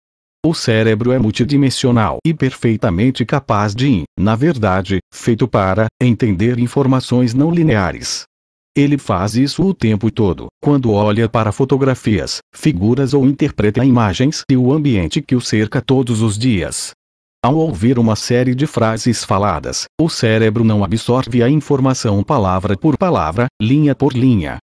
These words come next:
Ele absorve a informação como um todo, seleciona-a,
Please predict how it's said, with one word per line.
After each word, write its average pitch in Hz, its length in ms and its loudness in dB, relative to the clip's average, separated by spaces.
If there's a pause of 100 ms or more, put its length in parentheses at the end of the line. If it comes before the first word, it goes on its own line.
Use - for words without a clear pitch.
Ele 123 360 2
absorve 123 600 -2
a 117 60 2
informação 131 720 0
como 156 240 -2
um 131 120 2
todo, 92 380 -2 (140)
seleciona-a, 101 1040 -2